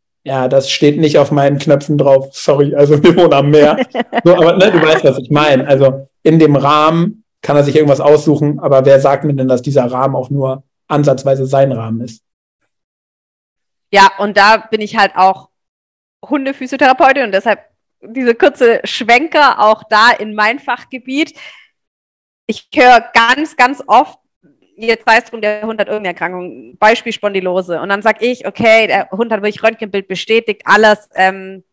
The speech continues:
Speaker 2: der Hund darf nicht mehr Ball spielen. Nervenzusammenbruch beim Besitzer. „Mein Hund ist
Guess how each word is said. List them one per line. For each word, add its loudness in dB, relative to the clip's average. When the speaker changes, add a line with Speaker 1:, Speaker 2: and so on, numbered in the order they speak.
Speaker 2:
der -4
Hund -4
darf -4
nicht -12
mehr -6
Ball -2
spielen. -16
Nervenzusammenbruch -2
beim -4
Besitzer. -10
„Mein -2
Hund 4
ist -6